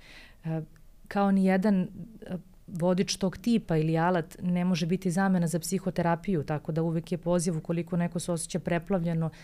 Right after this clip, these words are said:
zaglavljeno, e, da potraži zaista pomoć u smislu psihoterapije.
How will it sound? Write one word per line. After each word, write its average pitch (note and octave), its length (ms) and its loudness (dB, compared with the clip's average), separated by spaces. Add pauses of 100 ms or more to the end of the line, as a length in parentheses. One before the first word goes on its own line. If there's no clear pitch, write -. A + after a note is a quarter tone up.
(140)
zaglavljeno, D#3+ 880 2 (260)
e, - 120 -10 (340)
da D#3+ 180 -4
potraži D#3+ 460 0
zaista D#3 480 0 (360)
pomoć E3+ 360 2
u D#3 40 -6
smislu E3 320 -2
psihoterapije. D#3 760 -4